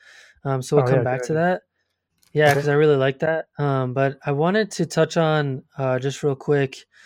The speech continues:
Speaker 1: Um, I know that you had mentioned earlier that, uh, you're represented by a gallery, and I'm curious for what advice you would have for other people who might be out there trying to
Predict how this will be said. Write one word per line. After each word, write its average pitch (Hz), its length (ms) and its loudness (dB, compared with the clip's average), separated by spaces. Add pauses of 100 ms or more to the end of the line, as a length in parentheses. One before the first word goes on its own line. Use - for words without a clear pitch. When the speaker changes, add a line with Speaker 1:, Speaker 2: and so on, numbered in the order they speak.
(360)
Speaker 1:
Um, 131 440 -2
I 151 60 -2
know 151 140 2
that 156 120 2
you 156 100 2
had 143 120 2
mentioned 147 320 0
earlier 139 600 0 (880)
that, 139 400 0
uh, 131 380 0
you're 135 160 0
represented 139 680 0
by 131 180 2
a 127 40 -4
gallery, 127 720 0 (640)
and 156 120 2
I'm 147 160 2
curious 180 640 0 (100)
for 147 600 2 (400)
what 185 160 4
advice 160 420 2
you 180 80 4
would 156 100 4
have 143 360 2
for 143 420 0
other 156 220 2
people 147 360 -2
who 143 140 0
might 135 240 -2
be 139 140 -2
out 131 180 0
there 135 220 0
trying 135 280 -4
to 131 340 -2